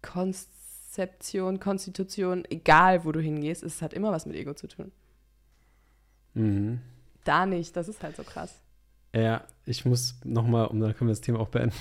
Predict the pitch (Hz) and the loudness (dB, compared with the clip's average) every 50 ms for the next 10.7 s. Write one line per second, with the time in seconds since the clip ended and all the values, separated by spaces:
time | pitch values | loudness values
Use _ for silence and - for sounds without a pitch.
0 | - - - - - 139 117 113 113 113 - - - - - - - - - - | -14 -14 -14 -6 -2 0 2 2 2 0 -2 -8 -20 -20 -20 -20 -20 -18 -10 -2
1 | 120 110 107 107 101 101 101 101 - 113 107 107 - - 117 107 - - 107 110 | 0 0 2 4 2 2 2 0 0 0 0 0 2 2 0 0 0 0 -2 0
2 | - 113 110 107 110 110 110 - - - 113 107 107 110 110 110 107 113 120 117 | 0 2 2 2 2 2 0 0 -2 -2 0 0 0 0 -2 -4 -4 -6 -10 -12
3 | - - - - - - - - - - 113 110 107 107 107 - - 120 110 104 | -14 -16 -20 -20 -20 -20 -20 -10 -4 0 0 2 2 0 -2 -2 -2 -2 -2 0
4 | 110 120 113 - - 120 110 110 107 - - - - _ - - - - 113 104 | 0 0 -2 -2 -2 -2 -2 -2 -2 -4 -8 -16 -20 _ -20 -12 -4 -2 -2 -2
5 | - - 113 113 113 120 127 147 156 - - - - - - - - - - - | 0 0 0 0 2 0 0 0 -2 -8 -14 -20 -20 -20 -20 -20 -20 -20 -20 -20
6 | - - - - 120 113 110 104 107 104 104 104 104 104 104 - - - - - | -20 -20 -12 -4 -2 0 0 0 0 0 0 0 -2 -4 -6 -8 -16 -20 -20 -16
7 | - - - - - 113 - - 113 - 117 117 - - 113 107 107 113 101 104 | -14 -14 -12 -10 -10 -10 -10 -10 -8 -6 -6 -6 -6 -6 -6 -6 -6 -4 -4 -2
8 | 104 104 - - 196 214 - - - - - - - - - - - - - 113 | 0 0 0 0 -2 -4 -8 -16 -20 -20 -20 -20 -20 -20 -20 -20 -16 -8 -4 -2
9 | 110 107 104 104 104 101 101 104 110 - - - - 107 101 101 98 104 101 101 | -2 0 0 0 -2 -2 -2 -4 -6 -8 -10 -4 -2 0 0 0 0 0 0 0
10 | 110 104 104 - - 107 101 101 104 101 101 101 101 | 0 0 0 -2 -4 -6 -4 -2 0 0 0 0 -2